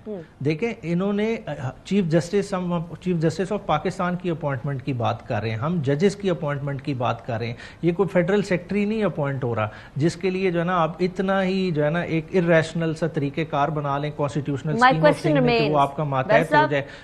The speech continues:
Speaker 2: और उसके ज़रिए
Speaker 1: मेरा,
Speaker 2: आप
Speaker 1: मेरा
Speaker 2: पूरी
Speaker 1: क्वेश्चन मैं रिपीट कर देती हूँ।
Speaker 2: डिक्टेशन दे।
Speaker 1: मैं ये पूछना चाह रही हूँ कि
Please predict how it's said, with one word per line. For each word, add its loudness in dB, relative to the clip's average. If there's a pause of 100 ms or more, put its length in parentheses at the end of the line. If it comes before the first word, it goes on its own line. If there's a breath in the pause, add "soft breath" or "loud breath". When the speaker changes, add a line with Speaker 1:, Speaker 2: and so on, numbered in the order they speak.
(120)
Speaker 2:
और -2
उसके 4
ज़रिए 4
Speaker 1:
मेरा, 8
Speaker 2:
आप 2
Speaker 1:
मेरा 10
Speaker 2:
पूरी 6
Speaker 1:
क्वेश्चन 2
मैं 4
रिपीट 2
कर 0
देती -2
हूँ। -4
Speaker 2:
डिक्टेशन -2
दे। -8 (140)
Speaker 1:
मैं 2
ये 2
पूछना -2
चाह 4
रही 2
हूँ -2
कि -4